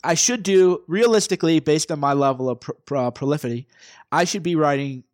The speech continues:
two books a year at a minimum, probably three." But I just love blogging, so I rationalize that away by saying, "Well, you know, I'm building my platforms, and that is the reason I only do one book a year."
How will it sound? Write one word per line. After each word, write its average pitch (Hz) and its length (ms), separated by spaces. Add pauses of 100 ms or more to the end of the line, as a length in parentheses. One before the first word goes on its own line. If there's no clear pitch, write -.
two 196 140
books 156 240
a 127 80
year 120 180
at 107 60
a 107 40
minimum, 85 340 (880)
probably 131 400
three." 165 380 (460)
But 196 360 (200)
I 156 100
just 143 220
love 151 220
blogging, 135 520
so 143 120
I 127 100
rationalize 135 640
that 127 120
away 196 220
by 160 180
saying, 143 380 (380)
"Well, 214 320
you 180 120
know, 165 240
I'm 80 220
building 180 240
my 147 140
platforms, 135 640
and 107 140
that 143 200
is 123 140
the 120 100
reason 120 400
I 113 140
only 123 220
do 120 160
one 127 260
book 113 240
a - 40
year." 87 220